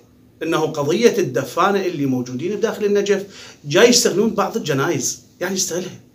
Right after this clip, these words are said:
يستغلون، يعني هو اللي ميت لميت، يعني بيموت للميت. هذا طبعا مهجوم بيته. والله انا كثير من الاصدقاء قبل ايام انه انا دفنتهم، اخذتهم وطلعنا للدفن مالتهم، اخذناهم للنجف.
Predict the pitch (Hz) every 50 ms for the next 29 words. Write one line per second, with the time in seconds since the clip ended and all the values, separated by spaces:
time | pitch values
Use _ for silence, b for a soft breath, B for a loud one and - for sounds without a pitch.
0 | _ _ _ - - - - 165 170 170 202 202 - - - - 202 170 156 151
1 | 190 196 165 139 139 139 127 131 143 170 175 - 143 127 127 127 143 131 117 -
2 | - - - - b b b b b b b b b _ - 123 131 160 - 120
3 | 120 151 180 175 - 131 117 113 120 117 113 120 123 - b b b b b b
4 | b - 294 320 311 220 - - 226 202 208 180 165 160 147 196 202 170 143 143
5 | 131 123 151 151 170 190 196 202 185 180 202 180 180 175 165 - - - - -
6 | - 190 - 185 202 - 143 139 131 131 131 123 123 160 160 - 180 175 170 165
7 | - 147 131 120 - 135 139 151 160 170 160 151 151 139 147 - 185 190 180 147
8 | 135 180 185 226 233 - 202 - - - _ _ _ _ _ _ _ _ _ -
9 | - - 143 143 180 - 180 202 226 240 247 - - - - 147 151 156 160 185
10 | 196 180 175 151 135 131 123 123 113 135 127 - 123 120 120 117 117 - - 143
11 | 143 - - - _ _ _ _ _ _ _ _ _ _ _ _ _ _ _ -
12 | B B B B B B B B B - - 135 131 - 151 139 160 151 131 135
13 | 131 131 123 113 - - - - 117 110 - 113 - - -